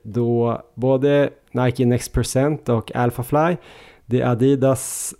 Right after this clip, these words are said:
Adios Pro och Adizero Pro, som ju de här Adidas, eh,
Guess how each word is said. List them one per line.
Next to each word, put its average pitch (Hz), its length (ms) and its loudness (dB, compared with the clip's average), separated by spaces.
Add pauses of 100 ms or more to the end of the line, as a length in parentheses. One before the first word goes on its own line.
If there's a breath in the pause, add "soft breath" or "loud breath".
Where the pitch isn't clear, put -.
(200)
Adios 123 480 -2
Pro 160 280 4
och 123 360 -2
Adizero 120 540 0
Pro, 160 380 0 (260)
som 117 300 -6
ju 113 400 0
de 110 120 -4
här 110 180 -2
Adidas, 113 680 -4
eh, 107 260 -4